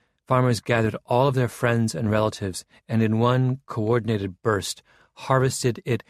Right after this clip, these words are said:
as quickly as possible, so they could get the second crop in and harvest it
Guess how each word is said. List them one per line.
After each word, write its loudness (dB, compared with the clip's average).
as -4
quickly -4
as -2
possible, -8
so -4
they 2
could -2
get 0
the -10
second 0
crop -2
in -4
and -4
harvest -2
it -2